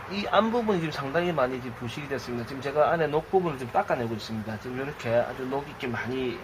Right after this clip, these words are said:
이렇게 묻어 놓은 걸 볼 수가 있죠. 다른 부분은 그 크게 뭐 이상 있는 부분이 없는데, 지금 제가 육안으로 볼 때도 안에 부분이 굉장히 지금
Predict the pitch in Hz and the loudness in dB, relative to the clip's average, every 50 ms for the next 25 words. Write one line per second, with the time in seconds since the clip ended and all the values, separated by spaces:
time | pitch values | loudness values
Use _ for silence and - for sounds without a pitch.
0 | - - - - - 123 117 107 - - - - - - - 143 151 151 151 131 | -12 -14 -14 -8 -6 -6 -4 -4 -6 -10 -14 -14 -16 -12 -8 -6 -2 0 0 0
1 | 117 117 117 117 113 110 107 - 131 131 - - 117 107 107 104 - - 107 104 | 2 0 0 0 -2 -4 -4 -4 -6 -6 -6 -6 -6 -6 -6 -8 -8 -10 -8 -6
2 | 101 104 120 160 185 - - - - - - - - - - - - - - - | -4 -4 -4 -4 -6 -8 -12 -14 -12 -12 -10 -12 -12 -14 -16 -16 -16 -16 -16 -16
3 | - - - - - - - - 127 131 170 196 220 233 262 247 240 233 214 208 | -16 -16 -16 -16 -16 -16 -4 0 2 2 2 2 0 -2 -2 0 0 0 2 2
4 | 202 196 185 180 180 170 - - - 226 214 214 208 196 185 156 147 - 185 190 | 2 2 0 0 -2 -4 -4 -8 -8 -6 -4 -2 0 0 -2 -2 -2 -4 -4 -4
5 | 196 196 185 202 196 196 185 151 120 117 123 139 156 165 165 165 151 131 135 139 | -2 -2 -4 -2 -2 -2 -2 -2 -2 -4 -4 -4 -6 -6 -4 -4 -4 -2 -2 -2
6 | 131 120 113 113 - 151 151 147 131 139 143 139 139 151 165 190 190 185 175 151 | -2 -2 -2 -4 -6 -10 -10 -8 -8 -8 -6 -6 -6 0 4 4 6 6 6 2
7 | 135 - 120 113 113 131 120 120 117 117 120 113 - - 135 143 135 123 120 135 | 4 4 2 0 0 -2 0 2 4 4 6 4 4 4 2 2 0 -2 -2 -2
8 | 127 120 117 113 110 135 135 135 135 135 120 113 104 113 110 107 110 110 107 104 | -2 -2 -2 -2 -4 -4 -8 -6 -4 -4 -4 -4 -4 -6 -6 -4 -2 -2 -4 -4
9 | 101 | -6